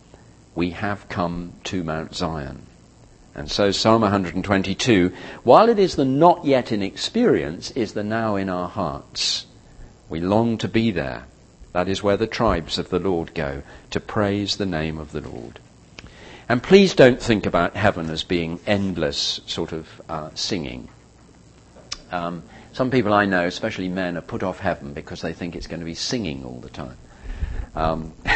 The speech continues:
<laughs> there was a son of Winston Churchill called Lord Boothby, Lord Robert Boothby, who was a politician like his father.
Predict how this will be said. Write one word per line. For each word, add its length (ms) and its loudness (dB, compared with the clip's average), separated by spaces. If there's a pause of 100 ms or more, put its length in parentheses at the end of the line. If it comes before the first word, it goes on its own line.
<laughs> 320 -8
there 160 4
was 160 2
a 80 6
son 260 6
of 260 2
Winston 400 2
Churchill 560 6
called 340 0
Lord 360 4
Boothby, 580 0
Lord 280 -2
Robert 340 -2
Boothby, 440 -4
who 180 -10
was 160 -6
a 40 -10
politician 640 -8
like 220 -4
his 120 -10
father. 380 -4